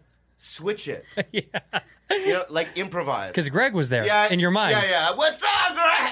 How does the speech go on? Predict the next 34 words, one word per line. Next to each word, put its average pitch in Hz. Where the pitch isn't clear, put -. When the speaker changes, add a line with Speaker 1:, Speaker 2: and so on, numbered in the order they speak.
Speaker 1:
What's 240
up, -
Helen?" 294
Speaker 2:
She's 135
Speaker 1:
She's 117
Speaker 2:
like, 156
Speaker 1:
like, -
"I'm 143
working." 117
Speaker 2:
"Get 175
Speaker 1:
And 156
I -
go, 143
Speaker 2:
out." 143
Speaker 1:
"Okay." 269
Speaker 2:
"I'm 202
Bobby." 208
Speaker 1:
Yeah, 151
yeah. 139
Oh, 139
my 117
God. 107
Speaker 2:
"I'm 196
Speaker 1:
It -
was 202
Speaker 2:
working. 208
I'm 208
Speaker 1:
terrible. 247
Speaker 2:
Bobby." 226
Speaker 1:
It -
was 123
terrible. 92
Speaker 2:
"Get 165
out." 135